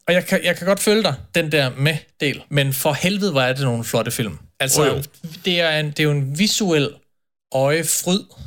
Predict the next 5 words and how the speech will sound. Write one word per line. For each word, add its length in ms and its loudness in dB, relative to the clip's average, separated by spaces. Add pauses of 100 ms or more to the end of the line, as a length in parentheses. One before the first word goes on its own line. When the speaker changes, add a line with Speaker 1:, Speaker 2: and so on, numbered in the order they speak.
(280)
Speaker 1:
Fantastisk 1080 -2
flot 420 0
color 300 0
grading, 520 0
og, 320 -6